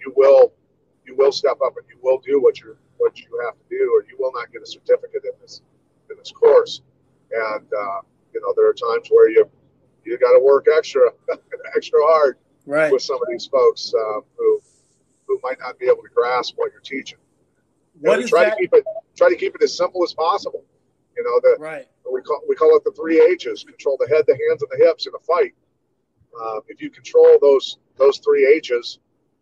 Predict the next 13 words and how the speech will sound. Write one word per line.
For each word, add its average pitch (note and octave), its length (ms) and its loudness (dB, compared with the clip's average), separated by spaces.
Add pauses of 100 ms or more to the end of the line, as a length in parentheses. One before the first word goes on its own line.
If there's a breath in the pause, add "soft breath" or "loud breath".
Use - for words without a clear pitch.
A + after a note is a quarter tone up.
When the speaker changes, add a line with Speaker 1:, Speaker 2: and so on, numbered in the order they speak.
(460)
Speaker 1:
and, A#2 280 -4
and, - 720 -12
uh, G#2+ 500 -8
are, A2+ 240 -2
are G#2+ 80 -4
mindful C#3+ 420 2
of A2 100 4
that G#2+ 160 -2
sort A2 180 4
of F#2+ 60 -4
stuff, G#2 240 -2
especially - 560 0
the G2 120 -2